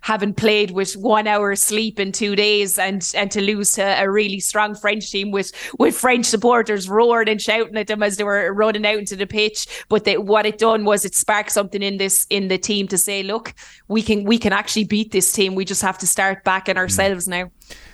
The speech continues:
Speaker 2: Uh, Rory, with the view to Wales against England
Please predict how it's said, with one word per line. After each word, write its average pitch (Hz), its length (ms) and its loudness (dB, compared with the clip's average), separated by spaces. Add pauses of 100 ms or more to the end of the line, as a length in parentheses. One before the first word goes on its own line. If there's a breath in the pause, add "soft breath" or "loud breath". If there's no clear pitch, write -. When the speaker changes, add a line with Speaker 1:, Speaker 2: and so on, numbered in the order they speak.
(120 loud breath)
Speaker 2:
Uh, 110 140 -2 (140)
Rory, 113 280 2
with 107 140 -4
the 98 60 -8
view 110 220 2
to 92 380 -2 (220)
Wales 90 640 -2
against 90 340 -4
England 82 440 -4